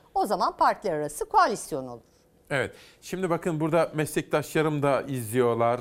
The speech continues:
Speaker 2: İşte
Speaker 1: Evet.
Speaker 2: Aytun Çerkin, Serpil Yılmaz, sizlere de selamı var Serpil
Speaker 1: Teşekkürler.
Speaker 2: Yılmaz'ın da.
Speaker 1: Ben de saygılarımı
Speaker 2: Herkes çok
Speaker 1: sunuyorum.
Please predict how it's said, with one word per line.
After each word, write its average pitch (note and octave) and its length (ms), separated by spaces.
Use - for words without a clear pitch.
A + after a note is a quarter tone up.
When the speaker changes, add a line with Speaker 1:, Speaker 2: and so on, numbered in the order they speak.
Speaker 2:
İşte - 180
Speaker 1:
Evet. B2 120
Speaker 2:
Aytun B2+ 260
Çerkin, B2 480
Serpil B2 460
Yılmaz, A#2+ 400
sizlere A#2 340
de A#2+ 60
selamı A#2+ 400
var A#2+ 120
Serpil A#2 240
Speaker 1:
Teşekkürler. D3+ 280
Speaker 2:
Yılmaz'ın G#3 220
da. - 40
Speaker 1:
Ben F#3 200
de F#3 80
saygılarımı F3 440
Speaker 2:
Herkes E3+ 300
çok F3 120
Speaker 1:
sunuyorum. E3 400